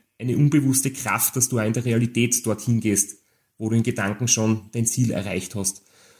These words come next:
Und das kann ich natürlich auch während dem Training machen. Am Heimtrainer zehn Minuten Licht aus, Augen zu und einfach während dem Kurbeln nachdenken, was will ich eigentlich erreichen, wie wird's mir danach gehen,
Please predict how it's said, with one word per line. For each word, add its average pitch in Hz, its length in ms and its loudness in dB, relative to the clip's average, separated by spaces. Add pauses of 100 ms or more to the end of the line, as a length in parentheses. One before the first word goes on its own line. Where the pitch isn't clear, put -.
(240)
Und 113 420 2
das 123 160 2
kann 123 200 2
ich 151 80 6
natürlich 139 400 2
auch 110 180 -2
während 127 260 0
dem 139 100 0
Training 127 380 2
machen. 98 400 -2 (100)
Am 107 160 -10
Heimtrainer 131 760 0 (1000)
zehn 135 240 2
Minuten 139 640 4 (500)
Licht 147 380 -2
aus, 113 280 0
Augen 117 340 0
zu 123 360 2 (220)
und 113 140 -8
einfach 113 280 -4
während 117 300 0
dem 123 120 0
Kurbeln 123 340 2
nachdenken, 110 640 0
was 104 320 -2
will 131 120 4
ich - 80 2
eigentlich 113 420 -2
erreichen, 123 600 -2 (260)
wie 147 180 0
wird's 143 220 2
mir 127 120 2
danach 113 400 -2
gehen, 165 380 0